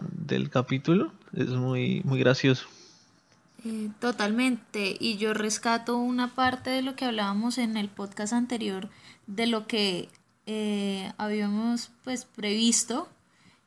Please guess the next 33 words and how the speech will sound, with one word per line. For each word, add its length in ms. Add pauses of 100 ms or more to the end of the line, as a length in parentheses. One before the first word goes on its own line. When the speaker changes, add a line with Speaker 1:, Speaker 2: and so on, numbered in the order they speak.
(140)
Speaker 2:
Y 220
una 220
de 40
esas 220
cosas 400
era 240
que 320
sabíamos, 1300
eh, 420 (140)
que 100
n-, 320 (640)
Jon 340
no 120
iba 220
a 100
ir 220
a, 400
a 160
arrodillársele 920
a 60
la 100
reina. 460 (1300)
Entonces 640
me 100
parece 480
que, 480 (100)
que, 140
digamos, 720 (140)
en 180
ese 200
aspecto 580
pudimos 760 (360)
acertar 640